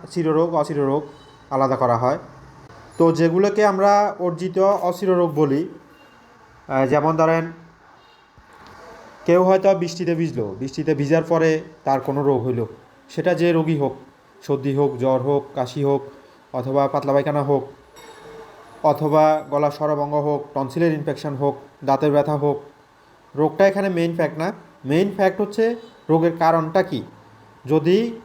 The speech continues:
রোগের কারণটা বৃষ্টিতে ভিজার পর পরে হয়, তখন সাধারণত আমরা তাকে রাস্টক্স দিয়ে চিকিৎসা করি। আবার একইভাবে কেউ হয়তো রাত্রি জাগরণের কারণে, রাতে ঘুম মারার কারণে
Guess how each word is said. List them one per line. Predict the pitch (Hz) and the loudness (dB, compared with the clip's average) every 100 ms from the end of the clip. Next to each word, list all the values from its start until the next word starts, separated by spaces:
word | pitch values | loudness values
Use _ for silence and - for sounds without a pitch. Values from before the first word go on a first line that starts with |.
| - | -6
রোগের | 147 151 165 170 | -2 2 0 2
কারণটা | 165 165 160 196 202 202 - | 0 0 0 2 2 0 -6
বৃষ্টিতে | 147 185 - 190 180 | -6 -6 -4 -2 -2
ভিজার | 147 165 196 | 0 2 2
পর | 196 165 | 2 -2
পরে | 170 160 | 0 0
হয়, | 147 143 180 - - - - - - - | 2 0 0 -6 -20 -20 -20 -20 -16 -4
তখন | 165 180 | -2 -2
সাধারণত | 185 185 160 165 | -2 -2 -2 -2
আমরা | 175 170 208 240 - - - - - - - - - - - - - | -2 0 0 -2 -12 -16 -16 -16 -16 -16 -16 -14 -14 -14 -14 -12 -6
তাকে | - 147 | -2 2
রাস্টক্স | 156 160 - 175 | 2 2 0 0
দিয়ে | 160 160 | 0 0
চিকিৎসা | 151 143 123 127 | 0 -2 -4 -4
করি। | 107 98 - - - - - - - - - - - - - - | -4 -8 -14 -20 -20 -20 -20 -20 -20 -20 -20 -20 -20 -20 -12 0
আবার | 160 170 170 165 | 4 6 4 0
একইভাবে | 151 160 196 202 185 170 170 170 - | -6 -6 0 0 2 0 -2 -8 -6
কেউ | 175 175 | 0 2
হয়তো | 185 180 185 185 185 - - _ _ - | 2 2 2 2 -2 -8 -20 _ _ 0
রাত্রি | 156 165 190 | 0 2 2
জাগরণের | 175 170 160 160 151 | 2 2 2 0 0
কারণে, | 156 143 151 202 - - _ _ _ _ _ - | 0 0 -2 -4 -8 -20 _ _ _ _ _ -2
রাতে | 147 156 151 165 180 202 - - 131 | 2 2 2 0 0 -2 -8 -16 -8
ঘুম | 139 165 | -4 -2
মারার | 170 170 170 | 0 0 0
কারণে | 170 165 175 | 0 -2 -2